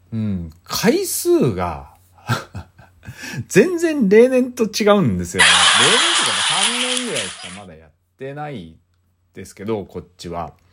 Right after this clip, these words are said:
三年だったの？次四年目に入るのかな？うん。で、ちょっと見返してみたんですよね。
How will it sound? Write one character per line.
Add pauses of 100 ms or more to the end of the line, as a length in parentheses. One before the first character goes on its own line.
(920)
三
年
だ
っ
た
の？
次
四
年
目
に
入
る
の
か
な？ (300)
う
ん。
で、 (440)
ち
ょ
っ (180)
と
見
返
し
て
み
た
ん
で
す
よ
ね。